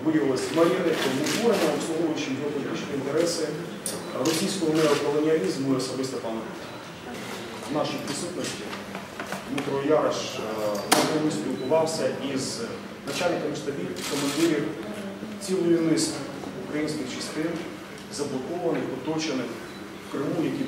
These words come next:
піддаються прямим збройним нападам з боку агресора.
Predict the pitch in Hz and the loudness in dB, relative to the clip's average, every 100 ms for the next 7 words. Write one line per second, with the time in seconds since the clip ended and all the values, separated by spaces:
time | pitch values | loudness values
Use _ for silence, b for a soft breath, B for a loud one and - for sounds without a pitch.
0 | - - 139 139 131 - 117 107 101 110 | -2 0 2 4 2 0 -2 -2 -2 -6
1 | - - - - - 156 170 - - 151 | -8 -8 -8 -8 -4 0 2 0 0 2
2 | 135 131 147 151 123 120 113 117 - 143 | 2 4 6 6 4 2 0 -2 -4 -2
3 | 131 127 120 98 - 92 | 0 0 0 -2 -4 -6